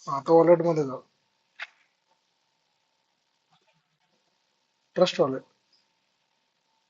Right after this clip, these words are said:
हाँ, है ना, स-, ए, ब-, एक, एक बैक है। हाँ, है ना, सेंड करा था। सेंड,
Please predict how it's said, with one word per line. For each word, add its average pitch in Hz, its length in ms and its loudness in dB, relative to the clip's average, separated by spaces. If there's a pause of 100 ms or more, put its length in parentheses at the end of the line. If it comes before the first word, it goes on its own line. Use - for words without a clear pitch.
(3500)
हाँ, 147 240 -14
है 147 100 -10
ना, 165 120 -4
स-, - 420 -14 (440)
ए, 156 260 -4
ब-, 151 280 -6 (100)
एक, 170 220 0 (160)
एक 185 160 0
बैक 185 260 4
है। 220 60 2 (400)
हाँ, - 120 -16 (420)
है 160 60 -8
ना, 180 100 2
सेंड 185 320 2
करा 143 220 -2
था। - 140 -20 (1300)
सेंड, 175 400 0